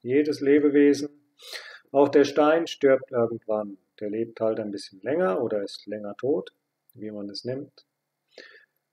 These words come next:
Darum geht es. Immunsystem stärken, nicht in einer Herde rumrennen. Das, die Herde schützt einen nicht vor Angriffen,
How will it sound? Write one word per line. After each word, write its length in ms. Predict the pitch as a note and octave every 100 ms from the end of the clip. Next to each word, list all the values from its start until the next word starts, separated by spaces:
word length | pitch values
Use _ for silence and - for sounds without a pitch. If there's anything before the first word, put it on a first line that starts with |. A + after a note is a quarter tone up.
| _
Darum 280 | - D#3+ G#3
geht 200 | G#3 D3+
es. 380 | A2 F#2 - -
Immunsystem 800 | - C#3 G3+ A3+ G#3 G3 G3+ G3
stärken, 640 | - E3+ D3 B2+ A2+ G2+ G2+
nicht 420 | F3+ G3 - -
in 140 | D3+
einer 240 | D3 C3+ A#2
Herde 360 | A#2+ D3 D#3
rumrennen. 520 | D3 D#3 D3+ C3+ A2+ A2
Das, 180 | A#2 B2+
die 260 | B2 C#3+
Herde 300 | B2+ E3 F#3
schützt 400 | - F#3+ - -
einen 180 | E3 D#3
nicht 320 | D3 C3 -
vor 400 | - A#2+ A2+ G#2 - _ _ _ _ _ _ -
Angriffen, 720 | C3 C3 A#2+ A#2+ A#2 G#2+ F#2+